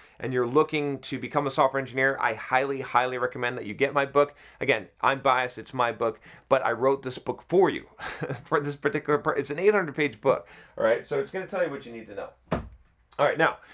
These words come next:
l-, let's go down, again, I'm gonna break down each one of these paths really quickly, and then if you wanna find out more information, like I said, subscribe to the channel, buy the book, and, uh,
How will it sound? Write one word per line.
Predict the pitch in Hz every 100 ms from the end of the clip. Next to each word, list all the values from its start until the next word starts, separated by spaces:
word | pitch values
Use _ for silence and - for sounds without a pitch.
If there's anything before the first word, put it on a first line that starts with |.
| - -
l-, | 135 165
let's | 170 -
go | 202
down, | 180 156 151
again, | 147 123 90 -
I'm | 131
gonna | 131
break | 135 151
down | 156 147
each | 147 143
one | 151
of | 143
these | 117
paths | - 131 143 - -
really | 113 131 165 165
quickly, | - 170 196 226 240 - - - -
and | 139 139
then | 135 139
if | 135 127
you |
wanna | 135 147
find | 147 143
out | 127
more | 127
information, | 120 117 113 -
like | 110 107
I |
said, | 92 90
subscribe | 82 95 156 156
to | 135
the | -
channel, | 143 127 120 -
buy | 117
the | 113
book, | 92 110 104 _ - _ -
and, | 113 107 101
uh, | 101 95